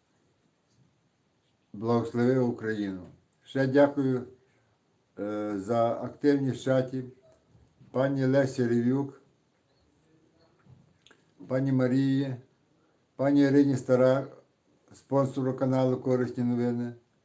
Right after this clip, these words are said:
блогеру Кукурудза. Дякую за підтримку, хай збудуть усі ваші намірення.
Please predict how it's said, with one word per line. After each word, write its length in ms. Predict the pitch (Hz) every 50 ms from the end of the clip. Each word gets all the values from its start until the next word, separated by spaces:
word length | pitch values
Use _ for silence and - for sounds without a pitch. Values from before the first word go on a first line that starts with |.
| _ _ _ _ _ _ _ _ -
блогеру 480 | 113 131 143 143 135 131 123 123 120
Кукурудза. 720 | 117 - 123 117 - 131 120 113 110 101 90 90 95 90 92 104
Дякую 420 | 104 120 135 135 131 131 123 110
за 120 | - 107 104
підтримку, 600 | - - 120 - 127 127 139 135 131 - - 131 - -
хай 120 | 123 113
збудуть 500 | 101 101 107 139 131 123 120 - - -
усі 300 | 98 - - - 123 127
ваші 320 | 117 120 117 - - - 117
намірення. 580 | 110 107 107 101 95 92 92 90 87 85 82